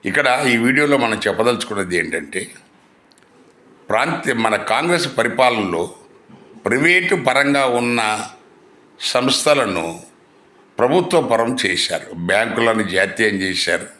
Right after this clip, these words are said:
అలాగే చాలా పరిశ్రమలను జాతీయం చేశారు. దానివల్ల లక్షలాది మందికి ఉద్యోగాలు వచ్చాయి.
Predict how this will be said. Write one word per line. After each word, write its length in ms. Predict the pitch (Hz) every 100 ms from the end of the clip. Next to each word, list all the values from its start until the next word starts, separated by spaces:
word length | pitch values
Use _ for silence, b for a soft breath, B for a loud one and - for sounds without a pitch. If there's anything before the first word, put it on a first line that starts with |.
| _ b b b b b b
అలాగే 440 | 95 117 151 175 - 98
చాలా 320 | 104 143 165
పరిశ్రమలను 800 | 113 110 104 104 98 98 95 87
జాతీయం 500 | 92 87 92 82 78
చేశారు. 440 | 76 - - - _ _ _ _ _ _ _ _ _ _ _ _ -
దానివల్ల 840 | 98 113 117 110 120 139 95 92 - -
లక్షలాది 560 | 90 90 - 113 117 117
మందికి 360 | 117 107 92
ఉద్యోగాలు 500 | 92 90 110 113 110
వచ్చాయి. 420 | 101 - 98 98